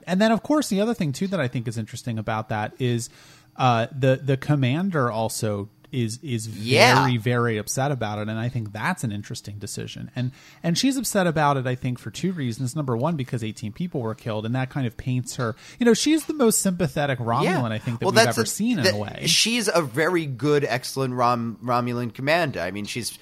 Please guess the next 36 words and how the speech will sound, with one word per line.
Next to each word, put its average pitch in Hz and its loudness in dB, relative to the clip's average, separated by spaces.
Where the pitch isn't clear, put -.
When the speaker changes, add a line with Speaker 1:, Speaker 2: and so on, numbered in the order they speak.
Speaker 2:
she's 147 -4
the 131 0
Rom-, 131 2
Rommel 135 4
of 113 -2
Romulus, 120 -2
you 123 0
know? 196 8
<laughs> 156 6
Like, 151 2
she, 151 0
um, 139 8
we, 160 -2
you 165 4
know, 165 6
she's 214 2
essentially 170 2
a, 143 4
Ra-, 139 6
a 143 0
Romulan 135 4
Captain 110 0
Picard, 151 2
maybe, 90 -6
in 80 -12
some 127 -2
Speaker 1:
Yeah. 151 4
Speaker 2:
ways. 110 -4
Um, 117 6
Speaker 1:
You 262 4
get 330 0
the 233 0
sense 214 2
that, 147 2
you 147 -2
know 127 4